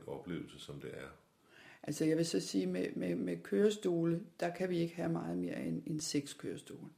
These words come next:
Speaker 1: Mm.
Speaker 2: Også fordi, jeg har ikke, der er ikke værelser nok til det.
Speaker 1: Mm.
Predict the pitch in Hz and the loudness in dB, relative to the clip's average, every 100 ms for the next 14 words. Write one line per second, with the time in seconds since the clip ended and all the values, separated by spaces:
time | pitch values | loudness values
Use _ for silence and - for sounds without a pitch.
0 | _ 98 85 - - - - - 160 160 | _ -6 -6 -8 -16 -20 -20 2 2 2
1 | 175 - - 151 165 170 196 - 180 175 | -2 0 0 2 2 2 -4 -4 0 0
2 | 170 165 165 170 165 160 - - 147 147 | 4 4 4 2 0 -2 -4 -4 -2 -4
3 | - _ - | -6 _ -10